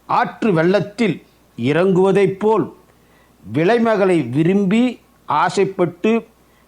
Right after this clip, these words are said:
பெரும் செல்வத்தை அழித்து இன்புறுவது வறுமைக்கு ஆளாகி இப்பிறப்பிலும்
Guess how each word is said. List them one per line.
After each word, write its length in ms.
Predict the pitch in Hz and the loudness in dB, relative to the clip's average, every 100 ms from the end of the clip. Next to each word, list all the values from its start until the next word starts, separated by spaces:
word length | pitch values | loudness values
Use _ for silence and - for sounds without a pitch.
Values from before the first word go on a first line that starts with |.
| - | -2
பெரும் 300 | 202 254 240 | 0 2 0
செல்வத்தை 680 | - 196 208 165 - 220 - | 0 0 0 -2 -4 -4 -2
அழித்து 500 | 170 202 151 233 160 | -2 0 -2 -6 -2
இன்புறுவது 840 | 170 180 175 165 151 139 156 - - _ _ _ 82 | 0 2 2 2 2 2 0 -4 -16 _ _ _ -12
வறுமைக்கு 680 | 98 151 202 240 214 - 294 | -4 0 2 0 0 -2 -2
ஆளாகி 680 | 147 160 190 202 185 214 220 _ _ _ - | 0 2 2 2 2 0 -4 _ _ _ -4
இப்பிறப்பிலும் 800 | 165 - 151 165 147 196 214 | -4 -4 -2 -2 -2 -2 -2